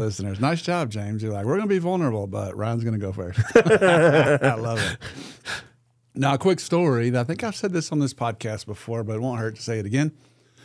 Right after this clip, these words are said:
True story. Uh, I, you know, I, I really admire a lot of the trainer team. Uh, too many to name. Love 'em and admire 'em.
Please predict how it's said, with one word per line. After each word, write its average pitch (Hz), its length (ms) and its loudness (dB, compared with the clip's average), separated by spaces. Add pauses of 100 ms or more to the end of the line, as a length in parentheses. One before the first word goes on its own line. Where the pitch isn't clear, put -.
(440)
True 175 200 0
story. 170 480 2 (140)
Uh, 117 300 -2
I, 123 140 -6 (120)
you 127 120 0
know, 120 300 -4
I, 127 240 2 (120)
I 131 120 4
really 120 320 2
admire 107 340 -4
a 92 80 -6
lot 107 320 -2
of 95 60 -6
the 92 80 -8
trainer 90 380 -6
team. 85 420 -8 (100)
Uh, 98 300 -8
too 139 160 0
many 131 240 4
to 104 80 -4
name. 98 420 -4 (380)
Love 120 260 0
'em 120 120 2
and 113 100 -2
admire 107 400 -4
'em. 95 180 -8